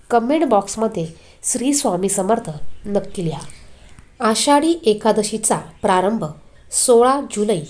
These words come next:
दोन हजार चोवीस रात्री आठ वाजून तेहतीस मिनिटांनी सुरू होईल आणि एकादशी, एकादशीची स-, समाप्ती ही सतरा जुलै दोन हजार चोवीस रोजी रात्री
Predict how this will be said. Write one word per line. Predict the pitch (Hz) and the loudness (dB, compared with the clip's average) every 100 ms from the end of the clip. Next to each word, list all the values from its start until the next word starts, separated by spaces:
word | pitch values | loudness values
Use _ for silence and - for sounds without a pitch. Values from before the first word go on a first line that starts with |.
| - _ - | -16 _ -2
दोन | 202 208 | 2 2
हजार | 208 220 | 2 -4
चोवीस | 214 202 214 170 160 - - - - 226 | -2 -2 0 -2 -4 -8 -18 -20 -14 -4
रात्री | 202 202 202 208 208 - | -2 0 0 0 -4 -6
आठ | 202 254 262 | 0 0 2
वाजून | 220 170 160 - - - - - | 0 -2 -6 -12 -20 -20 -14 0
तेहतीस | 247 247 311 302 | 0 2 0 0
मिनिटांनी | 247 196 208 202 196 202 - | 0 -2 -2 -2 -2 -4 -6
सुरू | - - 190 233 | -6 -4 0 0
होईल | 208 156 151 - - - | 0 -4 -8 -20 -20 -8
आणि | 185 202 202 - | -4 -2 -4 -2
एकादशी, | 196 196 254 254 226 170 151 - - - - - | -4 2 2 4 0 -2 -12 -16 -20 -20 -20 -2
एकादशीची | 208 208 294 285 254 262 247 254 247 - - - - | -2 2 2 4 2 -2 -4 -4 -4 -8 -18 -20 -8
स-, | - - - | -6 -6 -4
समाप्ती | - 190 220 226 185 151 - _ - | 0 2 2 0 -10 -12 -14 _ -8
ही | 196 | -6
सतरा | - 202 226 254 | -2 -2 0 0
जुलै | 254 220 185 147 - - - - | 2 0 0 -2 -14 -20 -20 -8
दोन | - 233 | 2 4
हजार | 254 247 269 | 4 4 0
चोवीस | 269 226 196 254 - | 2 0 2 0 0
रोजी | 240 226 226 226 | 2 0 2 2
रात्री | 202 175 196 | 2 0 -6